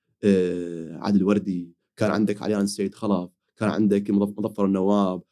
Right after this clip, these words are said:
كان عندك هذول الأسماء. حاليًا لو أر-، لو، لو، لو، لو رجعنا ورادوا ينولدون من جديد،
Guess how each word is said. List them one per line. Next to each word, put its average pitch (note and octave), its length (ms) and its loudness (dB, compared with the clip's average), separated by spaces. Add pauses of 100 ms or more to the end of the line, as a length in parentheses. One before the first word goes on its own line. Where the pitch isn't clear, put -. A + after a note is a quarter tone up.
كان A#2 140 -2
عندك G#2 340 -2
هذول C3 180 8
الأسماء. D3+ 580 2
حاليًا A#2+ 480 6
لو A#2 340 4 (100)
أر-، - 180 -8
لو، G2+ 220 2
لو، G2+ 140 0
لو، F#2+ 220 -4
لو F#2+ 200 -2
رجعنا G#2+ 360 0
ورادوا A#2+ 300 2
ينولدون G#2+ 380 6
من G#2+ 100 6
جديد، A#2 460 4